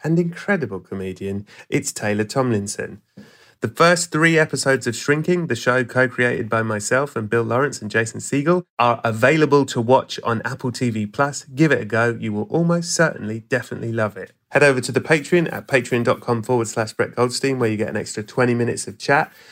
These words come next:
with Taylor. We laugh a lot. We talk secrets. We talk beginnings and endings. You get the whole episode uncut. You get it ad-free, and you get it as a video. Check it out over at patreon dot com forward slash Brett Goldstein.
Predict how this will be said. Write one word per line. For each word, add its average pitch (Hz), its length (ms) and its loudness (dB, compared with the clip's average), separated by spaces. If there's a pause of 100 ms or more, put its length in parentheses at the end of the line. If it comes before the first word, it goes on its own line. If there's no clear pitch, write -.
(160)
with 104 220 -2
Taylor. 151 500 2
We 107 120 -2
laugh 123 340 2
a 143 60 0
lot. 147 180 2
We 123 80 -6
talk 113 300 -2
secrets. - 560 0
We 131 80 -2
talk 110 240 -6
beginnings 123 420 2
and 117 100 0
endings. 151 400 2 (220)
You 123 80 -2
get 123 140 4
the 104 80 0
whole 131 240 4
episode 110 400 -2
uncut. 131 480 -2
You 113 60 -6
get 107 180 0
it - 140 -8
ad-free, 123 540 0
and 127 160 2
you 113 80 -2
get 113 140 2
it - 80 -2
as 101 160 -4
a 113 40 -4
video. 101 400 -4 (380)
Check 143 240 2
it - 80 2
out 123 220 2
over 110 220 2
at - 140 -2
patreon 120 440 0
dot 131 200 2
com 110 260 -2
forward 110 260 0
slash 107 240 -4
Brett 104 200 -4
Goldstein. 92 500 -8